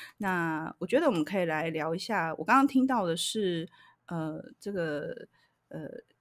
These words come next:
超人讲说线上售票音乐会，我觉得这个是蛮有趣，我觉得我们可以来聊一聊。然后我们最后再来跟观众朋友再来介绍一下我们，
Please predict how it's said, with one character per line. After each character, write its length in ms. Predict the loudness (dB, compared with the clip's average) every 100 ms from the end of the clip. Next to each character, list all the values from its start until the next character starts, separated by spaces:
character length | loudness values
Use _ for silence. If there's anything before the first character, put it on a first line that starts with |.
| _
超 220 | -10 -4 -2
人 160 | -2
讲 180 | -4 -6
说 400 | -2 0 0 0 -4
线 300 | -6 -2 -2
上 300 | -2 -2 -4
售 160 | -2 -4
票 180 | -2 -4
音 120 | -2
乐 100 | -4
会， 140 | -2
我 80 | -2
觉 100 | 0
得 60 | 0
这 100 | 0
个 200 | 2 2
是 120 | 0
蛮 140 | 0 0
有 140 | -2
趣， 200 | -6 -4
我 100 | -2
觉 80 | 2
得 100 | 2
我 60 | 2
们 140 | -2
可 180 | -6 -6
以 120 | -6
来 200 | -6 -6
聊 280 | -6 -6 -4
一 60 |
聊。 220 | -4 -6 -10 -16 -20 -12
然 100 | 0
后 80 | 2
我 40 |
们 100 | 2
最 160 | 2 0
后 280 | 0 0 -2
再 240 | -2 -2
来 100 | -2
跟 420 | -2 -2 -4 -8 -8
观 160 | -8
众 100 | -6 -4
朋 120 | -4
友 80 | -4
再 200 | -4 -6
来 60 |
介 200 | -4 -4
绍 240 | -4 -6 -6
一 40 |
下 200 | -6 -6
我 120 | -6
们， 320 | -8 -10 -10